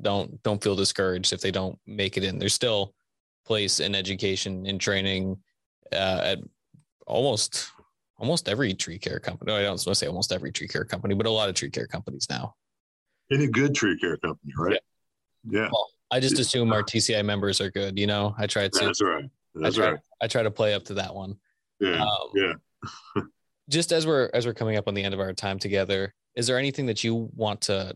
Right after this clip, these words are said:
Speaker 1: discuss or talk about that we haven't had a chance to yet?
Speaker 2: Oh, man. Um, y-, you know, uh, let me think about that one for a second.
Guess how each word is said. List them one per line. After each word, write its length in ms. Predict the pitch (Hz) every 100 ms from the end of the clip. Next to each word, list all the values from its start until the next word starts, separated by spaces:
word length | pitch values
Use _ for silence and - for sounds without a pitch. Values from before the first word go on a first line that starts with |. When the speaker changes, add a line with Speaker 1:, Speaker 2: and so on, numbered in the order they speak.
| -
Speaker 1:
discuss 400 | 101 - 101 -
or 60 | 101
talk 240 | - -
about 220 | 107 104
that 80 | 101
we 100 | 101
haven't 180 | 107 101
had 120 | 104
a 40 | 98
chance 280 | 107 101 -
to 100 | 117
yet? 280 | 113 120 _ _ _ _ _ _ _ _ _ -
Speaker 2:
Oh, 400 | 110 95 82 143 - _
man. 340 | 107 98 78 76
Um, 420 | 104 98 95 82 - - _ _ _ _ _ _ _ -
y-, 140 | 117 - -
you 80 | 95
know, 240 | 107 110 - _ _ _ _ _ _ _ _ _ _ _ _ _ _ 226
uh, 580 | 277 285 285 285 277 277 - - - -
let 120 | 98
me 60 | 92
think 100 | 76
about 200 | 73 69
that 100 | 65
one 100 | 65
for 100 | 71
a 20 |
second. 280 | 73 73